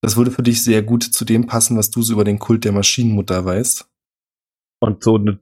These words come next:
Speaker 2: so ne Typ Maschinen kenne ich auch wahrscheinlich.
Speaker 1: So 'n Typ Maschinen kennst du.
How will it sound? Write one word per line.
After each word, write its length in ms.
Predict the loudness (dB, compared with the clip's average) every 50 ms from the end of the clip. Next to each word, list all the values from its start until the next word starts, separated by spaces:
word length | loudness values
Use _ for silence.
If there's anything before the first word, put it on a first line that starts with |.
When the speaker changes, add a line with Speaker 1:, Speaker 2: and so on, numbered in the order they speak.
| _
Speaker 2:
so 180 | -4 0 2 2
ne 160 | 2 2 0
Typ 220 | 0 0 0 2 2
Maschinen 640 | 0 0 0 0 0 2 2 2 2 2 0 0
kenne 240 | -2 -2 -2 -2 -4
ich 200 | -4 -4 -2 -2
auch 220 | -2 -2 -2 -4
wahrscheinlich. 600 | -8 -8 -6 -4 -4 -4 -4 -6 -8 -12 _ _ _ _ _ _ _ _ _ _ _ _ _ _ -2
Speaker 1:
So 120 | 2 2
'n 100 | 2 2
Typ 160 | 2 -2 -2 0
Maschinen 340 | 0 0 2 0 0 -2
kennst 380 | -2 -2 -2 0 0 0 0 0
du. 200 | 0 -2 -2 -4